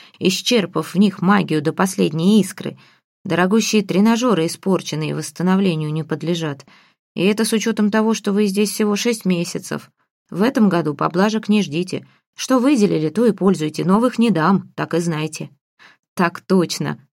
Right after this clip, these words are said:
шуточно козырнул я, не забыв перед уходом подмигнуть Идочке, секретарю директора, ведущей протокол заседания. «Вернёмся к основному вопросу». Эр Молит постучал по столу открытой ладонью, призывая всех к тишине и меня к благоразумию.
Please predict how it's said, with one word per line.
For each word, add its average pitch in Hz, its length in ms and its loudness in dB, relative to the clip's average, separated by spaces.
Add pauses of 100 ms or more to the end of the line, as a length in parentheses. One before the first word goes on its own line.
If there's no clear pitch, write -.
шуточно - 600 -6
козырнул 165 540 -4
я, 190 240 0
не 233 160 2
забыв 180 380 -2
перед 170 260 0
уходом 208 420 0
подмигнуть 185 640 0
Идочке, 151 520 -2 (200)
секретарю 156 600 -6
директора, 156 580 -4
ведущей 156 480 -6
протокол 156 520 -6
заседания. 139 840 -10 (800)
«Вернёмся 180 600 0
к 277 80 -6
основному 165 560 0
вопросу». - 560 -4 (560)
Эр 156 280 -2
Молит 269 480 0
постучал 185 520 -2
по 226 120 -8
столу 185 420 -2
открытой 180 480 0
ладонью, 247 520 0
призывая 202 500 0
всех 233 400 -6
к - 100 -20
тишине 196 500 0
и 202 140 0
меня 180 320 2
к 185 80 -10
благоразумию. 156 800 -4